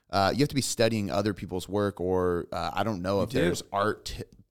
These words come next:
Speaker 1: textbooks or, or courses or whatever it may be, you know what I mean? 'Cause how else do you,
Speaker 2: Mm-hmm.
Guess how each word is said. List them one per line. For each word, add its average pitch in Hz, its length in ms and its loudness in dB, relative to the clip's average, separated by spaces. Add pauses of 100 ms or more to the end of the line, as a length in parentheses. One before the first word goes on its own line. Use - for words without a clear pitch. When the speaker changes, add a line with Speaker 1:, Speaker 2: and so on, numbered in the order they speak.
Speaker 1:
textbooks - 600 -2
or, 87 380 -2
or 90 120 -4
courses 107 540 0
or 87 100 -4
whatever 135 320 2
it 104 60 0
may 101 140 -2
be, 113 240 0
you 101 140 -2
know 104 60 0
what 98 80 0
I 92 40 -2
mean? 101 180 -2
'Cause - 140 -12
how 120 180 2
else 113 220 0
do 104 100 -6
you, 92 280 0
Speaker 2:
Mm-hmm. 123 140 -8